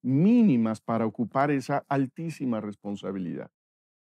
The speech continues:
Eh, en ese órgano está la última palabra sobre las controversias nacionales, sus,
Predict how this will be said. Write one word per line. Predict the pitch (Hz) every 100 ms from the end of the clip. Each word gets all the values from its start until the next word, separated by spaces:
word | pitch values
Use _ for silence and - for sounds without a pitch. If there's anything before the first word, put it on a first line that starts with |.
| _ _ -
Eh, | 131 127 131
en | 143 139
ese | 185 - 160
órgano | 147 175 180 185 165
está | 131 - 151 165 190
la | 139 131
última | 135 165 190 220 202 156
palabra | - 110 104 160 202 139
sobre | - 110 104
las | 104 -
controversias | 117 107 110 127 131 - 113 101
nacionales, | 101 95 104 98 110 123 139
sus, | - 135